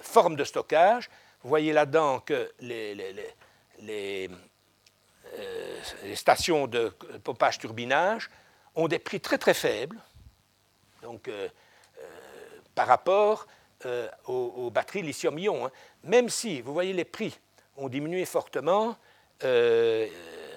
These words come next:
ces dernières années, mais malgré tout, ils restent largement supérieurs au prix, au coût du stockage par hydraulique. Donc le stockage hydraulique reste de très loin,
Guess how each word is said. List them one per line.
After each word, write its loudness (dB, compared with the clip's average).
ces -6
dernières 0
années, 2
mais 0
malgré 0
tout, -2
ils -2
restent -4
largement -2
supérieurs -2
au 4
prix, -4
au -4
coût 2
du -4
stockage 0
par -2
hydraulique. -2
Donc -2
le 0
stockage 2
hydraulique -2
reste 0
de 2
très 0
loin, 0